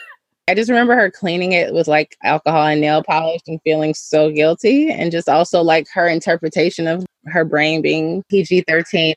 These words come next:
Speaker 2: was pretty interesting. Okay, so let's get into our listener question, which is being read by the one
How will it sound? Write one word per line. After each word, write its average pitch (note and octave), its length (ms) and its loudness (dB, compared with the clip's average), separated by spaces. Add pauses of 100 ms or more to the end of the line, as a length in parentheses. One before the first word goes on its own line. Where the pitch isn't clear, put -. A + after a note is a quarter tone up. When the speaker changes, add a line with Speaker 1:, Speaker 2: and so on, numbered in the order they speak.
(120)
Speaker 2:
was D#3 180 -4
pretty C#3 260 0
interesting. - 600 -6 (540)
Okay, A#3 460 0
so G#3 600 2 (100)
let's A3 280 0
get B3 200 2
into A3 560 2
our E3+ 540 0
listener F#3 540 -2
question, F#3 640 -4
which F#4+ 140 -2
is D4 140 0
being F#3 280 -2
read D#3+ 400 0
by E3 400 2 (280)
the D#4+ 100 2
one E3+ 500 -2